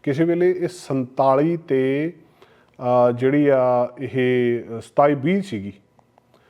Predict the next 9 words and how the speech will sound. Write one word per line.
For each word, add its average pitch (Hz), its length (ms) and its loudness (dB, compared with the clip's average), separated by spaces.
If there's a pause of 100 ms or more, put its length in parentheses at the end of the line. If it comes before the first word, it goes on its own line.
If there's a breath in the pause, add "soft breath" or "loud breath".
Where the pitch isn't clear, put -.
(1000 soft breath)
ਕੰਜ਼ਰਵੇਟਿਵ 170 600 2
ਦੀ 185 360 -2
ਸਤਾਈ 120 380 -4
ਪਰਸੈਂਟ 165 420 -4
ਸੀਗੀ, 180 420 -2 (360)
ਅ, 117 40 2
ਸੰਤਾਲੀ 117 460 0
ਪਰਸੈਂਟ 165 380 0
ਸੀਗੀ, 180 400 -2